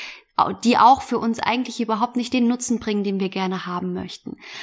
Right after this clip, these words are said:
Und wenn wir uns transformieren möchten, wenn wir zum Kraftmenschen werden wollen, dann ist der erste Schritt, sich das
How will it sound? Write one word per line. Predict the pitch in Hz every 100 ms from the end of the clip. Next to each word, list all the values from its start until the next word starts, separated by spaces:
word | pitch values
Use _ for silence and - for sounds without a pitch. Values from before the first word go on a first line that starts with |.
| - -
Und | 208
wenn | 208 294 339
wir | 285
uns | 262 -
transformieren | 262 254 254 269 240 233 208 196
möchten, | 185 - 185 180
wenn | 220
wir | 247 233
zum | 208 190
Kraftmenschen | - 247 294 - 262 247 - 233
werden | 202 202 190 175
wollen, | 175 170 190 - - - -
dann | 202 202
ist | 202 -
der | -
erste | 208 240 - 214
Schritt, | - - - - - -
sich | - 190 -
das | 202 202